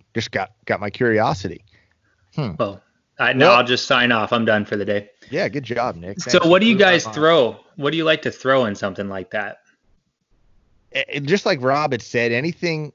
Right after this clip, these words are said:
Speaker 1: anything that looks like a shad that fits the cover that, and watercolor that you're fishing, right?
Speaker 2: Okay.
Speaker 1: So, like, um,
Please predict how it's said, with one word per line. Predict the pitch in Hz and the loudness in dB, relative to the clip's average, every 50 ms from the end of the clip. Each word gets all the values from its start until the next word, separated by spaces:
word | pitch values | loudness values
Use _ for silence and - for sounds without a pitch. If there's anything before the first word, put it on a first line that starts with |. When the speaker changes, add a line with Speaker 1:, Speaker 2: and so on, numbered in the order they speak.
| _ _ | _ _
Speaker 1:
anything | - 131 156 202 190 - - 170 165 165 165 160 165 165 151 - _ _ - | -6 -6 -4 -4 -6 -6 -6 -6 -4 -4 -6 -6 -6 -8 -10 -10 _ _ -8
that | 127 120 113 90 | -4 -4 -4 -4
looks | 101 107 117 151 170 - - | -4 -4 -2 -4 -4 -4 -6
like | 185 170 - | -6 -6 -4
a | 190 | -6
shad | - - 165 156 156 156 135 | -6 -2 0 0 0 0 0
that | 117 - - | -4 -6 -8
fits | _ _ _ - 160 151 - - - - - | _ _ _ -2 -2 -2 -4 -8 -18 -18 -8
the | 127 117 117 | -4 -4 -4
cover | 117 - - 135 135 131 123 135 131 135 139 143 _ - | -4 -2 0 2 2 2 2 0 0 -2 -4 -8 _ -10
that, | - 127 117 - _ _ | -8 -8 -8 -8 _ _
and | - 123 113 107 101 101 | 0 0 0 0 -2 -2
watercolor | 101 110 120 127 120 110 101 - 120 113 110 107 104 | 0 0 0 0 0 -2 -4 -4 -2 -2 0 0 -2
that | 104 101 98 | -4 -6 -8
you're | 92 92 | -8 -12
fishing, | 90 - - 110 95 - - - - - | -12 -8 -6 -6 -6 -8 -10 -16 -14 -10
right? | 101 101 107 120 117 117 - | -6 -4 -4 -4 -4 -6 -4
Speaker 2:
Okay. | 113 101 120 | -2 0 0
Speaker 1:
So, | 110 101 | 0 0
like, | 95 90 92 - - - _ _ | -2 -4 -6 -8 -12 -18 _ _
um, | - 104 98 92 92 90 90 90 87 87 85 | -6 -4 -2 -2 -2 -4 -4 -6 -8 -10 -14